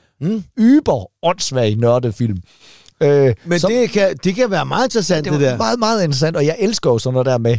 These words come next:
Speaker 2: med, med sådan noget, øh, tidsrejse noget, ikke? Og det, der er ret skægt i den her film, den har sådan et metalag, fordi det er sådan, at det er bare tre nørder, der sidder på en café, og så starter de med at svine Hollywood-film til.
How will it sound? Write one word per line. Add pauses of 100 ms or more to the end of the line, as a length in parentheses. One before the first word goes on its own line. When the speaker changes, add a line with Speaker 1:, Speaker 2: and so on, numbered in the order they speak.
(140)
Speaker 2:
med,
med
sådan
noget,
øh,
tidsrejse
noget,
ikke? (360)
Og
det,
der
er
ret
skægt
i
den
her
film,
den
har
sådan
et
metalag,
fordi
det
er
sådan,
at
det
er
bare
tre
nørder, (520)
der
sidder
på
en
café, (920)
og
så
starter
de
med (120)
at
svine
Hollywood-film
til.